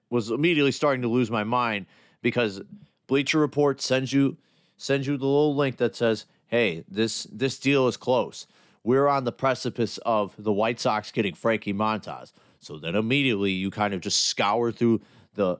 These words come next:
intervals of the internet to try and figure out who, who are we trading? Is it, is it Andrew Vaughn? Because if it was Andrew Vaughn, we would have rioted. We would have rioted. But it's a good sign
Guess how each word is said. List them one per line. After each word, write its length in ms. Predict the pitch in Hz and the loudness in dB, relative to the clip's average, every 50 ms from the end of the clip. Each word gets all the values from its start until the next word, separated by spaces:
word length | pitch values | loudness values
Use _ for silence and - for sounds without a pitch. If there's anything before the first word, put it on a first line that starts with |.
| _ - | _ -4
intervals 680 | 113 117 117 113 - 131 117 - 120 120 117 117 117 101 | -2 -2 -2 0 0 -2 0 2 2 4 4 2 2 0
of 100 | 120 104 | 0 0
the 200 | 104 110 117 127 | 0 0 2 0
internet 380 | 131 127 120 101 98 98 92 | 0 0 -2 -2 -2 -2 -4
to 80 | - 110 | -4 -6
try 260 | - - 123 113 110 | -4 0 0 0 0
and 100 | 107 104 | 0 -2
figure 260 | - 131 120 107 117 | -2 0 0 2 2
out 200 | 117 113 107 - - - - - | 2 2 0 -2 -6 -14 -8 -2
who, 260 | 117 135 147 143 - - | 0 2 2 2 0 0
who 180 | 107 131 143 156 | 2 2 4 4
are 80 | 156 147 | 4 4
we 140 | 143 139 | 2 -2
trading? 380 | 131 - 135 147 151 139 110 85 | -2 0 2 2 2 2 2 0
Is 140 | 107 107 - | -2 0 0
it, 120 | 131 - - | 0 0 0
is 200 | 101 107 101 135 | -2 -2 -2 0
it 120 | 143 123 | 0 2
Andrew 360 | 127 127 135 131 120 127 135 | 2 2 0 0 0 -2 -2
Vaughn? 420 | 110 107 117 120 127 139 147 143 135 _ _ _ _ _ | 0 0 0 2 2 0 0 -2 -6 _ _ _ _ _
Because 300 | - 127 - 135 131 107 | -4 -2 0 0 0 0
if 60 | 110 | 0
it 80 | 113 143 | 0 2
was 140 | 143 123 120 | 2 2 2
Andrew 320 | 123 127 139 123 131 123 | 2 2 2 0 -2 -2
Vaughn, 420 | 98 101 123 135 131 117 113 110 104 _ _ _ _ _ _ _ _ _ _ _ _ _ _ | 0 0 2 2 2 2 0 -2 -4 _ _ _ _ _ _ _ _ _ _ _ _ _ _
we 200 | - 131 139 156 | -2 2 2 4
would 180 | 165 170 156 143 | 4 4 4 4
have 140 | 135 117 104 | 2 2 2
rioted. 440 | 120 127 131 135 117 82 71 - - _ _ _ _ _ _ _ _ _ _ | 2 2 4 2 2 0 -4 -12 -20 _ _ _ _ _ _ _ _ _ _
We 180 | - 113 143 156 | -2 2 4 6
would 160 | 170 165 170 | 6 6 6
have 120 | 170 143 120 | 4 2 2
rioted. 460 | 131 131 127 123 101 82 78 - - _ | 2 2 2 0 0 -2 -6 -10 -8 _
But 160 | - 117 110 | 0 0 0
it's 200 | - 117 113 - | 0 -2 -4 -4
a 60 | 123 | -6
good 360 | 110 - 139 147 156 135 131 - | -4 0 0 0 0 0 -4 -8
sign 520 | - - - 143 131 117 110 104 98 87 | -6 -2 0 0 0 0 0 -2 -6 -8